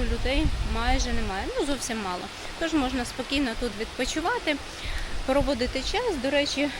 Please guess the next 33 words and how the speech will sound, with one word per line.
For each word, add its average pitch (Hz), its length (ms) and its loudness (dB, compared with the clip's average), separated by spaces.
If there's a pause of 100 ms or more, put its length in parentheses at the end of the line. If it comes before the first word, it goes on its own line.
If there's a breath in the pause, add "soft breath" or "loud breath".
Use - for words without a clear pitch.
(160)
е, 254 160 6
вартість 262 380 0
наших 262 300 2
апартаментів 302 680 2
в - 80 -6
першому 254 440 2
відео, 220 320 2
як 220 180 4
ми 233 120 2
тільки 220 320 -2
сюди 233 260 -2
приїхали, 269 500 -2
я 226 140 2
вже 226 220 0 (340 loud breath)
розповідала, 254 640 2
біля 247 260 4
двадцяти, 247 560 0 (420 loud breath)
е, 214 260 0
доларів. 349 400 4 (440)
Ми 269 200 4
заплатили 254 600 0 (880)
до 262 220 6
суботи. 220 520 0
Сьогодні 262 420 2
ми 240 160 4
мали 233 300 4
б - 20 -4 (300)
виселятися, 311 640 2 (300 loud breath)
але 262 240 8
ми, 262 160 4
е, 262 220 4 (260)
написали, 247 640 2
м, 196 400 0